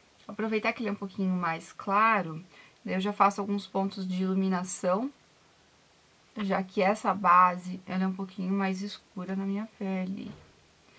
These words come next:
Isso aqui já vai ajudar a disfarçar. Gente, essa esponjinha aqui, vocês precisam ter.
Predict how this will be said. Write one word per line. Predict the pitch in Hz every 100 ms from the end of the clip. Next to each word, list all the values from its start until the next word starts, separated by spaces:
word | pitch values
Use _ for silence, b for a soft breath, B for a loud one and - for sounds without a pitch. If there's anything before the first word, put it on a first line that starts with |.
| B B B B _
Isso | 196
aqui | 196 190
já | 190
vai | 185 180 185
ajudar | 185 202 185 175 185 202 - _ _ _ _ _ - _ _ _ _ _ _ _ _
a | -
disfarçar. | 185 - - 190 202 - - - - - - _ _ _ _ _ _ _ _ _ _ 156 151 _ 415 453 - _ _ _ _ 640 640 _ _ _ _ _ _ _ _ - _ B B B B B -
Gente, | 190 185 - -
essa | - 233 294
esponjinha | 320 - 247 220 220 220
aqui, | 214 - 196 190 220
vocês | 190 202 208
precisam | - 214 208 196 202
ter. | 226 208 175